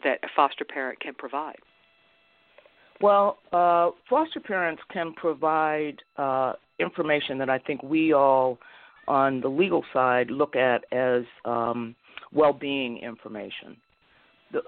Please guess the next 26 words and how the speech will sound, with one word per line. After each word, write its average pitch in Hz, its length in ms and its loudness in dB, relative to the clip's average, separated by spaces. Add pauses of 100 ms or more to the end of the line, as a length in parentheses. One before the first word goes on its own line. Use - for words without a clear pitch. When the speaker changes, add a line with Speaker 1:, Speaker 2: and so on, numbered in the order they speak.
(120)
Speaker 2:
what, - 360 -2
what 226 140 -2
are 254 60 2
the 208 100 -4
child's 160 420 0
behaviors? 123 600 -8 (280)
I 180 140 6
wanna 202 260 0
know 156 220 2
what 151 260 0
the 151 80 -8
child's 147 380 0
routine 135 420 -10
is. 107 200 -10 (360)
How 269 220 4
is 277 80 0
the 240 80 -6
child 170 300 -4 (120)
sleeping? 160 400 -8 (640)
These 269 220 0
are 240 180 -4
things 180 320 -2
that 165 260 0
parent, 190 320 0 (720)
a - 60 -6 (200)
parent 170 340 2